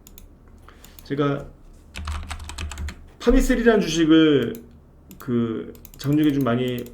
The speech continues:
한번 옛날 추억을 돌이키면서 봤는데, 파미셀 이런 것들도 이제 매집해놓고 엄청 눌렀어요. 이때 보면은 이 열 배 간 주식이거든요. 여기서 이제 매집해놓고 뭐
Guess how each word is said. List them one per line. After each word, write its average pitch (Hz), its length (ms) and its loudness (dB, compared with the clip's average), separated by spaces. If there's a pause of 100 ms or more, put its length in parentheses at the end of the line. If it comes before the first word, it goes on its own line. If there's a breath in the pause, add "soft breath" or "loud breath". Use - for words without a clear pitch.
한번 135 240 -2
옛날 131 340 0
추억을 160 480 -2
돌이키면서 120 420 -4
봤는데, 107 800 -6
파미셀 190 520 -2
이런 127 200 2
것들도 120 260 -2
이제 104 160 -8
매집해놓고 131 560 -4
엄청 185 220 -2
눌렀어요. 110 560 -4
이때 104 160 -10
보면은 104 380 -10 (920 loud breath)
이 120 60 -6
열 117 180 0
배 190 80 2
간 165 140 2
주식이거든요. 117 680 -4
여기서 127 260 -2
이제 120 360 -4 (360 loud breath)
매집해놓고 139 600 -2
뭐 131 500 -4